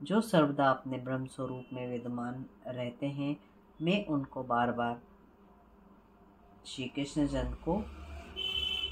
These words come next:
प्रणाम करता हूँ। मैत्रेय जी द्वारा मनु की कन्याओं का प्रथम अध्याय में वर्णन श्रवण करेंगे। इसमें दोहे का वर्णन है।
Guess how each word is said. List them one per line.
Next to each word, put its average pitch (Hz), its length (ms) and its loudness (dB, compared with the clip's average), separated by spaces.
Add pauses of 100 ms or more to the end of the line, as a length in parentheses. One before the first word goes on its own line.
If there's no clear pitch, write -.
(100)
प्रणाम 120 380 0
करता 107 320 0
हूँ। 101 280 -8 (1500)
मैत्रेय 135 520 2
जी 131 200 0
द्वारा 127 480 0 (220)
मनु 147 320 4
की 190 180 -2
कन्याओं 127 560 0
का 151 400 0 (320)
प्रथम 131 400 0
अध्याय 120 420 -2
में 196 280 2 (340)
वर्णन 120 400 2
श्रवण 127 380 0
करेंगे। 113 560 0 (440)
इसमें 131 340 -2
दोहे 135 340 2
का 165 160 4
वर्णन 131 440 2
है। 196 400 -2